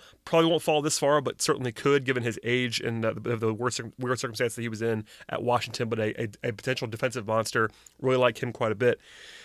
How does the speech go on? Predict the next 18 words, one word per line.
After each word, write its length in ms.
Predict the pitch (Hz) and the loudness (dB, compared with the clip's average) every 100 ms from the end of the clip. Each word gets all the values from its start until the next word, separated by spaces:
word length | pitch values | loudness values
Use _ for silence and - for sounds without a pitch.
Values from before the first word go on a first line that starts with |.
| - | -12
Uh, 140 | - 110 | -6 -4
Ty 220 | - 143 | 2 2
Jerome 460 | 139 131 139 156 139 | 4 4 6 6 4
isn't 160 | 147 | 2
a 60 | 131 | 0
great 280 | 139 131 - | 2 0 -2
fit 400 | - - 165 - | -6 2 2 2
necessarily 500 | 143 139 156 151 143 | -4 -2 0 0 0
with 120 | 135 | -2
his 140 | 123 107 | -2 -4
defensive 520 | - 131 123 135 117 | -2 -2 0 -2 -2
and 220 | 120 117 | -2 -2
athleticism 560 | 120 120 131 131 139 139 | -2 0 0 -2 -4 -6
concerns, 460 | 143 135 147 147 | -4 -2 0 -2
but 140 | 123 113 | -4 -6
he's 160 | 123 | -4
super 340 | - - 185 131 | -4 -2 0 0
skilled, 420 | - 127 120 | 0 0 0